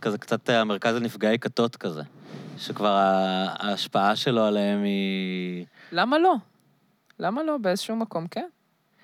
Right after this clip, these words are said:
Speaker 1: כי את מצפה מפוליטיקאים להיות אנשים ציניים שפועלים מתוך אינטרסים ולא באמת, אה, ש-, את יודעת, שפוטים של אף אחד.
Speaker 2: אני חושבת שהם עדיין פועלים מתוך אינטרסים. פשוט, אה, כן, הם פשוט כאילו לא רואים איך ה-,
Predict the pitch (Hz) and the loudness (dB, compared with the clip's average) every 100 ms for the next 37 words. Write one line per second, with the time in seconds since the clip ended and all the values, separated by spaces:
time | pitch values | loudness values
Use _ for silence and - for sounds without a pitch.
0 | - - _ 101 98 104 104 - 123 143 | -20 -20 _ -6 -4 -4 -2 0 0 0
1 | 120 107 98 113 104 104 101 101 92 - | -2 -2 -2 0 0 0 -4 -4 -6 -6
2 | 98 92 - 98 95 95 90 90 - 87 | -6 -8 -6 -4 -2 -4 -4 -6 -6 -6
3 | - 87 90 90 90 101 92 90 92 104 | -4 -2 -2 -4 -6 -6 -4 -2 -2 -4
4 | 90 82 82 90 92 82 78 - 78 78 | -4 -2 -2 -2 -4 -4 -6 -6 -4 -4
5 | 78 78 78 78 - 90 80 - 90 - | -4 -6 -6 -10 -10 -8 -8 -10 -10 -8
6 | 85 82 78 - - 78 78 _ 175 170 | -8 -6 -6 -6 -8 -8 -10 _ -10 -6
7 | 170 170 208 214 247 339 196 165 160 156 | -6 -4 -4 0 -2 -2 -4 -4 -6 -8
8 | 160 160 160 151 160 - 160 - _ _ | -10 -10 -10 -10 -12 -14 -16 -18 _ _
9 | _ _ _ _ - - 165 - 185 185 | _ _ _ _ -16 -12 -12 -8 -6 -4
10 | 190 190 190 - 254 185 156 160 175 185 | -2 -4 -6 -6 -6 -6 -8 -10 -10 -10
11 | - 208 185 185 180 175 190 190 180 175 | -8 -4 -2 2 2 2 0 0 -4 -4
12 | 165 160 151 143 | -4 -2 -4 -6